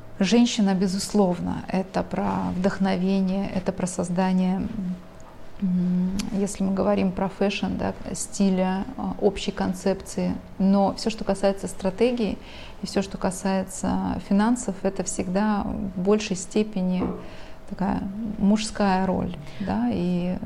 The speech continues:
к этому рано или поздно кто-то приходит. Но опять же, если начинается, а, работа, а, в рамках, м, представителей одной семьи, то это, э, какие-то определенные сложности вносит в саму,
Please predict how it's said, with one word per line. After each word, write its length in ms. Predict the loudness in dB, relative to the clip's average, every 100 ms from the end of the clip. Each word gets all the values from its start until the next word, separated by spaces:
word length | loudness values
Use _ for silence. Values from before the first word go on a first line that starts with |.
| -2
к 60 | 0
этому 280 | 4 4 4
рано 280 | 4 4 4
или 100 | 2
поздно 380 | 2 2 2
кто-то 300 | -2 -2 -2
приходит. 640 | -2 -4 -4 -2 -2 -2 -8 -12 -16 -14 -14 0
Но 80 | 2
опять 280 | 4 2 2
же, 220 | -2 -4 -6 -6
если 220 | -2 2
начинается, 720 | 2 2 2 2 0 -2 -2 -2
а, 320 | -2 0 2 2
работа, 560 | 4 2 2 2 2 0
а, 160 | -2 0
в 80 |
рамках, 540 | 2 2 2 0 -4 -6 -12 -14 -12 -6
м, 200 | -4 -2
представителей 560 | -4 -2 2 2 2 2
одной 240 | 2 2
семьи, 540 | 0 0 0 2 0 0 -8 -18 -12
то 80 | -6
это, 120 | -2 -2 -2 -4
э, 100 | -8 -10
какие-то 280 | -12 -4 -4
определенные 560 | -2 0 2 2 2
сложности 680 | 0 0 0 -2 -6 -6 -12 -16 -18 -8 0
вносит 360 | 2 0 -2 -10
в 60 | -4
саму, 440 | 0 2 2 -2